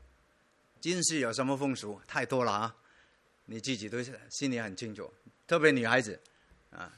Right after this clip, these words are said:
今年服装、时装，喜欢什么颜色？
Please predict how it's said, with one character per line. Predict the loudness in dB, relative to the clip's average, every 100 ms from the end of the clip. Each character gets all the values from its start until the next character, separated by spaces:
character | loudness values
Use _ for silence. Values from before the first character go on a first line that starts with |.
| -20 _ _ _
今 | 2 6
年 | 10 8 6 -6 -12
服 | -4 6
装、 | 8 8 4 -14 _ _ _
时 | 0 2
装， | 8 10 10 2 -20 _ _ _ _ _ _ _ _ _ _ _ _ _ -16
喜 | -8 0
欢 | 2 4
什 | 6
么 | 6
颜 | 6
色？ | 6 4